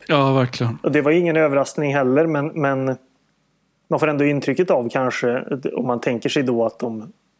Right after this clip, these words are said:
Speaker 2: kanske har fått skriva om manus lite grann och sådär, att man förmodligen kanske hade något lite mer roligare och spännande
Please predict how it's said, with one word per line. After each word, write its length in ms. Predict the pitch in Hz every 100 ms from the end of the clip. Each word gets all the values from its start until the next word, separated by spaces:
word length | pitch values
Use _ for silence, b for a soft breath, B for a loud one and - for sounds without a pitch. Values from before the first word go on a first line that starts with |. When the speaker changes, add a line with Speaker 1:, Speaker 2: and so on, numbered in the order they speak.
| _ -
Speaker 2:
kanske 220 | 131 -
har 60 |
fått 140 | 113 117
skriva 260 | - 120
om 140 | 117 113
manus 380 | 117 113 120 151
lite 180 | 143
grann 220 | 147 127 117
och 80 |
sådär, 240 | - 127 113
att 140 | 113
man 220 | 135 120
förmodligen 420 | - 139 120 117 127
kanske 240 | 156 131
hade 180 | 123 120
något 400 | 127 160 - -
lite 380 | 135 117 - 123
mer 260 | 117 120
roligare 640 | 190 139 131 127 123 113 117
och 140 | 113
spännande 640 | - 143 123 151 139 123